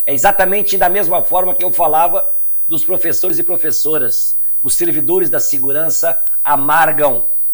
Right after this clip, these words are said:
um descaso completo do atual governo do Estado. Nós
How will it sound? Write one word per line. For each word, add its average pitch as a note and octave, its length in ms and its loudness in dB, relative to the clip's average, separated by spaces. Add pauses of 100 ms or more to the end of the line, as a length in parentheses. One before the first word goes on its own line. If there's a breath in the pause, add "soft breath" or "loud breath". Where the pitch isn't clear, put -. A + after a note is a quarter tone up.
(360)
um C#3+ 100 -20
descaso C#3+ 680 -4
completo C#3 600 -6
do - 80 -10
atual B2 600 -2
governo A2+ 320 -16
do G2+ 80 -20
Estado. - 440 -8 (1300 loud breath)
Nós G3 640 4